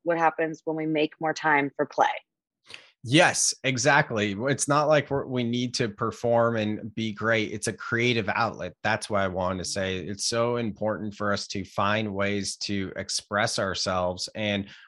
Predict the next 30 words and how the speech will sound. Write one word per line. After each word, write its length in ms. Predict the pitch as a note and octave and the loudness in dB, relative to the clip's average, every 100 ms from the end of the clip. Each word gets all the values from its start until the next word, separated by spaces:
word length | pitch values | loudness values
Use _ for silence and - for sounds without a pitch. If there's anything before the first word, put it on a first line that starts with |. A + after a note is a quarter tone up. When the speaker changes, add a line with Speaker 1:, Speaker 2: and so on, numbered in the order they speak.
| - | -4
Speaker 2:
one 260 | G#2+ B2+ | 0 0
thing 260 | B2 C#3 C3 | 0 0 2
that 200 | B2 A2 | 2 2
I 80 | G#2 | -2
did 340 | F2 A2 A2 | -4 -6 -2
notice 500 | G#2+ G#2 G#2 G2 - - - | 0 0 0 -4 -6 -8 -20
through 600 | - G#2+ G#2+ G#2+ G#2 G2+ - - - _ _ - | -10 0 2 4 2 -2 -8 -20 -20 _ _ -18
finishing 760 | - - C3+ D3+ - A2+ G#2 G2 | -6 0 2 4 2 0 -2 -2
the 60 | |
book 500 | F2 F2 G2 G2 - - | -4 -2 -2 -2 -8 -8
was 540 | G#2+ G#2+ G#2 G2+ G2 - | 0 2 2 0 -2 -4
I 140 | G#2 | -4
really 520 | G#2+ G#2 G#2+ A#2 A#2+ G#2+ G2+ | -2 -2 0 0 0 -4 -4
dedicated 600 | G#2+ G#2+ A2 A2 G#2+ F#2+ | -2 -2 -4 -2 -2 -2
myself 520 | G2 F#2+ - G2+ F#2+ | -4 -2 -2 -2 -4
to 200 | - G2+ | -6 -6
continuously, 1500 | F#2+ - G2+ G2 - - A2+ A#2+ A#2 G2+ - G2+ F#2+ F#2 F#2 - | -6 -6 -6 -6 -8 -6 -2 0 0 -2 -4 -4 -4 -6 -8 -10
like, 280 | G#2 F#2+ - _ | -8 -8 -12 _
write. 460 | F2+ F#2+ A2+ F2 - | -4 2 2 0 -6
And 200 | G2+ G2 | -4 -2
yes, 320 | G#2 B2+ - - | 0 0 0 -4
I 160 | G3+ G#3 | -2 -4
podcast 840 | G3+ - A2 A2 - G2+ F2+ - | -4 -2 0 0 -2 -2 -2 -4
and 100 | G2+ | -6
I 120 | G2 | -4
have 360 | F#2+ G2+ A2 G#2+ | -2 0 0 0
a 60 | G#2 | -4
bunch 360 | G#2+ G#2 G2+ | -2 -4 -4
of 100 | G#2+ | -6
different, 440 | F#2 G2+ D#2 A2 | -6 -8 -6 -8